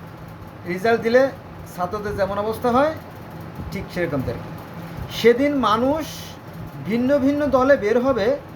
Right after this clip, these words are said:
কারণ ওদের কৃতকর্ম ওদের দেখানো হবে।"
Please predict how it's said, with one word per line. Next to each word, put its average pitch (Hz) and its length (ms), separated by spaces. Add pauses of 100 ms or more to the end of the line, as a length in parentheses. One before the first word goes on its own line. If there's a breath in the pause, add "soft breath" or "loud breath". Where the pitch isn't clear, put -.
(360)
কারণ 226 360
ওদের 220 360
কৃতকর্ম 247 440
ওদের 208 280 (120)
দেখানো 156 260
হবে।" 110 200